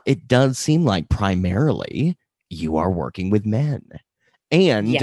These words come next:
Speaker 1: we've spent a lot of time talking about, like, your sexual awakening. Uh, how does it go there?
Speaker 2: With men?
Speaker 1: Yeah, how'd you get from,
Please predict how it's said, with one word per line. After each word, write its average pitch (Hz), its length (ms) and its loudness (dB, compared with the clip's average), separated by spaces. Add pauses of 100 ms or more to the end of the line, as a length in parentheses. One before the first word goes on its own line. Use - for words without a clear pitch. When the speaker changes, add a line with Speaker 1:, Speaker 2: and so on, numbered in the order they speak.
(140)
Speaker 1:
we've 117 240 0
spent 104 300 -2
a - 20 -2
lot 98 180 0
of 107 60 -4
time 113 280 0
talking 117 340 -2
about, 107 320 0
like, 98 240 -2
your 110 160 -2
sexual 113 380 -2
awakening. 110 640 0 (340)
Uh, 127 220 -2
how - 180 -2
does 185 160 0
it 180 100 -2
go 95 220 0
there? 160 680 -2 (1000)
Speaker 2:
With 208 220 2
men? 214 260 0 (520)
Speaker 1:
Yeah, 185 160 4
how'd 127 220 2
you 185 60 2
get 139 260 0
from, 127 280 2